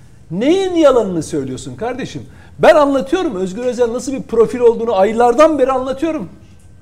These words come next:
İnsanlar görecekler. Diyecekler ki, "Evet, sen Kılıçdaroğlu'yla ilgili de bir şeyler söylemiştin." Bu, çünkü görüyorum kardeşim. C H P'nin ilkelerini tanıyorum, biliyorum.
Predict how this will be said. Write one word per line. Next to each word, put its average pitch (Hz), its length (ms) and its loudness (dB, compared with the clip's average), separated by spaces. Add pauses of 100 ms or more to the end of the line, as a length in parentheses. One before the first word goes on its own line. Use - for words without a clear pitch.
(240)
İnsanlar 285 520 2
görecekler. 226 760 0 (580)
Diyecekler 247 380 4
ki, - 120 -2
"Evet, 269 320 6
sen 196 260 0
Kılıçdaroğlu'yla 247 640 -4
ilgili 233 140 -10
de 254 160 -6 (280)
bir 165 60 -14
şeyler 185 300 -4
söylemiştin." 160 540 -8 (340)
Bu, - 80 -12 (140)
çünkü 285 360 -6
görüyorum 226 500 2
kardeşim. 190 420 -6 (260)
C 233 120 2
H 320 200 4
P'nin 220 220 4
ilkelerini 226 520 2
tanıyorum, 262 600 0
biliyorum. 277 480 0